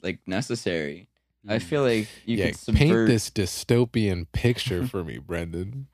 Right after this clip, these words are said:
Speaker 3: Come
Speaker 1: I
Speaker 3: on,
Speaker 1: like
Speaker 3: brother.
Speaker 1: the, have you seen, um, so The Matrix?
Speaker 3: Oh, hell
Speaker 1: Remember
Speaker 3: yeah.
Speaker 1: they have, like, an anime, like, the Animatrix?
Speaker 2: Animatrix.
Speaker 3: I
Speaker 1: Yeah, have
Speaker 3: haven't
Speaker 1: you seen
Speaker 3: seen
Speaker 1: that?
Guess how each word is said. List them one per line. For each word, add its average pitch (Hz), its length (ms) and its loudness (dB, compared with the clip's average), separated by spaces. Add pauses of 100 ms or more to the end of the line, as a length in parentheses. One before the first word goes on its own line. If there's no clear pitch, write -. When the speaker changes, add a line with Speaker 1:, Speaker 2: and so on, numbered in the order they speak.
(160)
Speaker 3:
Come 120 260 4
Speaker 1:
I 120 80 8
Speaker 3:
on, 123 80 6
Speaker 1:
like 175 200 2
Speaker 3:
brother. - 120 0
Speaker 1:
the, 139 160 6
have 127 160 4
you 143 80 0
seen, 165 300 -2
um, 117 380 2 (440)
so - 140 0
The 131 100 2
Matrix? 127 840 0 (360)
Speaker 3:
Oh, 117 220 -2
hell 85 40 -10
Speaker 1:
Remember 127 220 2
Speaker 3:
yeah. 131 60 2
Speaker 1:
they 123 80 4
have, 123 160 2
like, 113 140 0
an 104 180 0
anime, 113 720 0
like, 101 100 -6
the 95 140 -2
Animatrix? 113 680 0
Speaker 2:
Animatrix. 101 580 2
Speaker 3:
I - 40 -6
Speaker 1:
Yeah, - 60 -4
have - 180 0
Speaker 3:
haven't 123 180 4
Speaker 1:
you 127 60 2
seen 135 220 -2
Speaker 3:
seen 139 100 4
Speaker 1:
that? 151 200 4